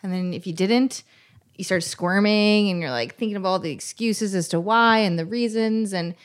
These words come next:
they might not even care, but you care so much. Uh, and that's kind of the point, is that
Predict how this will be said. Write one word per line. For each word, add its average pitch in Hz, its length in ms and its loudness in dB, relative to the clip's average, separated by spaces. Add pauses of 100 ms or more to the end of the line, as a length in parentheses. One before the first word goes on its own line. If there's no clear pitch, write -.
(180)
they 208 100 0
might 269 140 2
not 277 140 2
even 220 200 -2
care, 233 300 2
but 165 120 2
you 175 360 0
care 180 260 -2
so 160 300 -2
much. 151 560 -6 (220)
Uh, - 60 -8 (100)
and 180 120 -2
that's 185 240 2
kind 175 280 -2
of 165 300 -8
the 160 80 -6
point, - 500 -4
is 170 120 -6
that 165 460 2